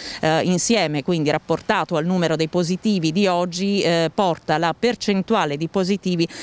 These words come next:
al due virgola nove per cento. Va aggiornato purtroppo anche il bollettino dei deceduti che oggi fa registrare un più cinque,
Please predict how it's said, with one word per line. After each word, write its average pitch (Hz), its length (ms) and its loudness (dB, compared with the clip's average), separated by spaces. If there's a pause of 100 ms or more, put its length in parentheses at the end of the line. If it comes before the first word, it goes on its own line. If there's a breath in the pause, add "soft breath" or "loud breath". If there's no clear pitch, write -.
(140)
al 185 220 2
due 240 300 0
virgola 185 420 0
nove 151 280 0
per 165 180 -2
cento. 139 680 -4 (520)
Va 208 180 2
aggiornato 180 520 -2
purtroppo 160 400 -2
anche 165 260 -2
il 165 300 2
bollettino 170 500 0
dei 170 160 0
deceduti 190 640 0
che 156 120 0
oggi 160 380 0
fa 156 160 0
registrare 165 560 -2
un 156 120 -4
più 175 160 -2
cinque, 208 520 -2